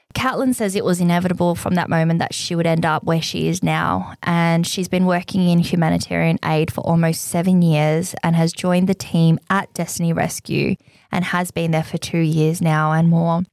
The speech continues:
Caitlin now travels around Victoria speaking publicly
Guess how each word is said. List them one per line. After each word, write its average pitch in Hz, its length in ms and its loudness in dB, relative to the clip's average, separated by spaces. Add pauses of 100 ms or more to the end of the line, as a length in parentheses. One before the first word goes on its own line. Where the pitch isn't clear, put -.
(760)
Caitlin 202 320 0
now 180 220 2
travels 180 380 -2
around 185 400 0
Victoria 170 600 0
speaking 180 600 0 (280)
publicly 185 640 -2